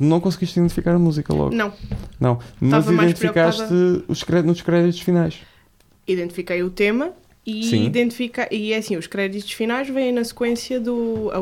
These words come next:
Speaker 2: a, a coisa que nós vemos antes dos créditos é a introdução de personagens asiáticas.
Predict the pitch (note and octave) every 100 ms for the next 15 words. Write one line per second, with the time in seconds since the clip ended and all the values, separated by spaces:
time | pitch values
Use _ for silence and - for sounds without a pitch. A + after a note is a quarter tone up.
0 | F#3 F#3+ G3 G3 G3 C#4 C4+ C4+ A#3+ G#3+
1 | G3+ F#3 A3+ A#3 G#3+ - G#3 G#3+ A#3+ C4
2 | - - _ - G3+ G#3+ A3+ A3 G3+ -
3 | F#3+ F#3 F#3 F3+ F3+ F3+ F#3 - B3 C4
4 | - - B3 C4 B3 A3+ G3+ C#3+ F#2+ -
5 | - -